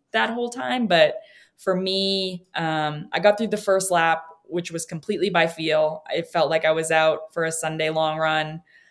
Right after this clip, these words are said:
Um, I was with a group of some of those front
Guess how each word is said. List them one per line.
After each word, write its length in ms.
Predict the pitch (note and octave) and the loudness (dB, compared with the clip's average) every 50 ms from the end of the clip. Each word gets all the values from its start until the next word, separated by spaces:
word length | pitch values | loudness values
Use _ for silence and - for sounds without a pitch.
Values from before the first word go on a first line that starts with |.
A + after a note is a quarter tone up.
| _ _ - | _ _ -8
Um, 680 | D#3+ D#3+ D#3+ D3+ D3+ D3+ D3+ D3 D3 D3 D#3 D#3 - - - | -6 -4 -2 -2 -2 -2 -2 -2 -4 -6 -8 -10 -10 -6 -4
I 80 | D#3+ | -2
was 260 | E3+ E3+ E3 D#3 D3+ D#3 | 0 0 -2 -2 -4 -2
with 640 | E3+ E3 E3 D#3+ D#3+ D#3+ D#3+ D#3+ D3+ D#3 - - - _ _ _ | 0 2 2 4 4 2 2 0 -4 -8 -14 -18 -20 _ _ _
a 100 | - F3 | -6 -6
group 260 | F3 F3 F3 F3 E3+ E3+ | -4 -2 -2 -2 -2 -2
of 60 | E3+ | -4
some 160 | - F3+ E3+ | -2 -2 -2
of 60 | D#3 | -2
those 200 | D#3+ D#3 D#3 D#3 | -2 -2 -4 -4
front 340 | - - E3+ E3 E3 E3 - | -4 -4 -2 -2 -2 -4 -8